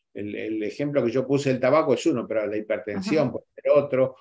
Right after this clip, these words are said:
Speaker 1: o el control de los factores de riesgo. O sea que la equidad o la inequidad es un,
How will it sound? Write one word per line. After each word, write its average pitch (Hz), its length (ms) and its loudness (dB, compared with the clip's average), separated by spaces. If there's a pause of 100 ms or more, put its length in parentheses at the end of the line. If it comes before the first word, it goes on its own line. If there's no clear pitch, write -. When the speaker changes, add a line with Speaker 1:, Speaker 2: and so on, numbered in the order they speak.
(120)
Speaker 1:
o 113 120 0
el 110 80 -2
control 113 360 -2
de 120 100 2
los 107 120 -2
factores 104 400 -2
de 95 80 -4
riesgo. 80 380 -12
O 107 100 -4
sea 120 300 0
que 107 260 -2 (480)
la 123 340 4
equidad 165 600 6
o 117 80 2
la 113 200 2
inequidad 151 760 0
es 139 240 -2
un, 143 160 -4